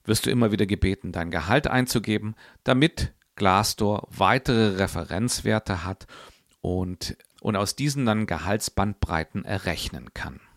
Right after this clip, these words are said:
Die Ergebnisse von Glassdoor sind dementsprechend eben nur so gut wie die Daten, die die Nutzer zur Verfügung stellen.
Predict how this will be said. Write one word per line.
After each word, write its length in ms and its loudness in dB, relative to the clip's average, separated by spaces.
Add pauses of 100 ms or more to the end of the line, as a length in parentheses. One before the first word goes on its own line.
(600)
Die 80 2
Ergebnisse 560 2
von 200 2
Glassdoor 520 2
sind 420 -8
dementsprechend 680 -4
eben 260 -8
nur 220 -4
so 360 6
gut 380 4 (320)
wie 160 -2
die 220 -8
Daten, 540 -2 (160)
die 60 -4
die 120 0
Nutzer 420 -2
zur 160 -4
Verfügung 520 0
stellen. 460 -6